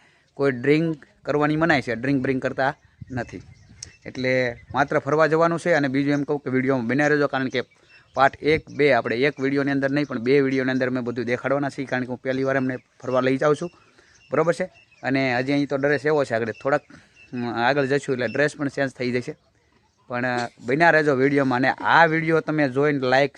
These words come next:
શેર, સબસ્ક્રાઇબ કરવાનું ભૂલતા નહીં. અને યુટ્યુબરોને પણ ખાસ વિનંતી છે કે સાહેબ, અ, મારે પણ એક તમારા જેવા યુટ્યુબર બનવું છે, કારણ કે અમારી પાસે ઘણું બધું, આપણે અમારા ગ્રુપો સર્કલથી તમે જોઈ શકો છો કે અમે આખા ગ્રુપ સર્કલ સાથે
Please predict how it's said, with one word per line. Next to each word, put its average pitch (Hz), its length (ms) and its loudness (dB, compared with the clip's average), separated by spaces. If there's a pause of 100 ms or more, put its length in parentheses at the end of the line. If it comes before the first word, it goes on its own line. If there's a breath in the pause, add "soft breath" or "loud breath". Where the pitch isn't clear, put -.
શેર, 139 200 -2
સબસ્ક્રાઇબ 127 500 -6
કરવાનું 123 340 -4
ભૂલતા 117 280 -6
નહીં. 120 120 -2
અને 139 140 0
યુટ્યુબરોને 165 640 0
પણ 151 140 -2
ખાસ 135 260 -4
વિનંતી 131 340 -4
છે 117 140 -8
કે 117 100 -6
સાહેબ, 120 180 -4 (760 soft breath)
અ, 139 40 -4 (300)
મારે 131 260 4
પણ 180 140 2
એક 165 160 -2
તમારા 160 280 4
જેવા 147 220 4
યુટ્યુબર 147 420 0
બનવું 143 300 0
છે, 135 100 -4
કારણ 135 220 0
કે 135 380 -2 (280 soft breath)
અમારી 139 280 0
પાસે 139 340 -4
ઘણું 170 320 -2
બધું, 156 280 2
આપણે 147 180 0
અમારા 139 220 2
ગ્રુપો 143 600 -2 (120)
સર્કલથી 135 460 -8
તમે 135 300 -12
જોઈ 147 180 -4
શકો 127 240 -12
છો 123 200 -20 (400)
કે 151 140 2
અમે 147 160 0
આખા 165 240 2
ગ્રુપ 156 300 -2
સર્કલ 160 220 -2
સાથે 165 400 2